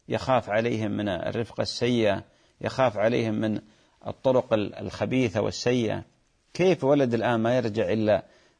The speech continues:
قريب الفجر وينكر على والده، يقول: "أنت تضيق علي"؟ هل هذا تضييق؟ هل هذا تضييق؟ اللي يقوم به الولد هذا تسيب و-، ويعيش حياة سبهلل، يعيش حياة فوضوية.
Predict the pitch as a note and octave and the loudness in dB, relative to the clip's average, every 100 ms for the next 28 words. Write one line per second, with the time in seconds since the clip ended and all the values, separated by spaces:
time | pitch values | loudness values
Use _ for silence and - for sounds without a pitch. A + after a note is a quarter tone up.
0 | - A2+ A#2 G#2 F#2+ B2+ B2+ A2+ - _ | 0 2 2 -2 0 0 2 0 -2 _
1 | _ - A2 A#2+ B2 B2 G#2 A2 A2 A2+ | _ -6 0 0 0 0 0 4 4 4
2 | A2 G2 G2 - A2 A2 G2+ G#2 A2 G#2 | 4 0 -4 -4 -4 -4 -4 -2 0 0
3 | F#2 F#2+ F#2+ F#2+ F#2 A2+ C#3 C#3+ B2 B2+ | 0 2 2 2 -2 0 2 2 2 0
4 | G2 G2+ - - _ _ _ _ _ _ | 0 -2 -4 -10 _ _ _ _ _ _
5 | _ _ G#2+ B2 B2 A2 G#2 G2 G#2 A2 | _ _ -2 0 2 2 0 0 0 -2
6 | - _ _ - G#2 G#2+ G#2+ C#3+ D#3+ D3 | -6 _ _ -6 -2 0 0 2 0 2
7 | C3 B2 A2+ - _ - A2 A#2 C3+ A2+ | 0 0 -2 -8 _ -6 0 2 2 2
8 | A2 A2 - A2+ C#3+ D3+ A2 - - _ | 0 -2 -4 -4 0 2 0 -2 -12 _
9 | _ _ _ - G#2 G2+ F#2+ G2 G2 G#2 | _ _ _ -12 -6 -4 -4 -4 -4 -2
10 | A2+ A2 C#3+ - A2+ C3+ C3 - - - | 0 0 0 0 2 4 4 -2 -20 -10
11 | - A#2+ A#2 C3 A2+ E2 _ _ _ _ | -4 -2 0 2 2 0 _ _ _ _
12 | _ - A#2 A2+ C3 - B2+ B2 A#2 A2 | _ -8 -4 -2 -2 0 2 4 2 2
13 | A2+ C3+ C#3+ G#2 | 2 2 2 2